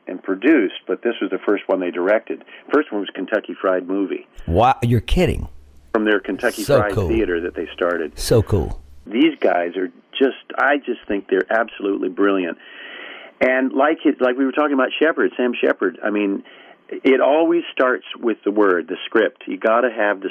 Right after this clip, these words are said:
Speaker 1: script. You, you can take a terrible script and you give a, a, a,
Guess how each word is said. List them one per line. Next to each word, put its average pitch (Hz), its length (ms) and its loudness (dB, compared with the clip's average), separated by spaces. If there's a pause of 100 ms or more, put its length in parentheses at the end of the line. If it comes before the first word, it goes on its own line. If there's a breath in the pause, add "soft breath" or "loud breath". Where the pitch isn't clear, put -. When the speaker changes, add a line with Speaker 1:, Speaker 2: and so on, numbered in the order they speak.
Speaker 1:
script. - 360 -2 (220)
You, 175 120 6
you 185 180 0
can 175 100 -2
take 180 200 2
a - 40 -6
terrible 156 520 2
script 107 340 0
and 113 120 0
you 113 60 -4
give 123 180 2
a, 104 360 2 (300 loud breath)
a, 107 60 0
a, 101 220 2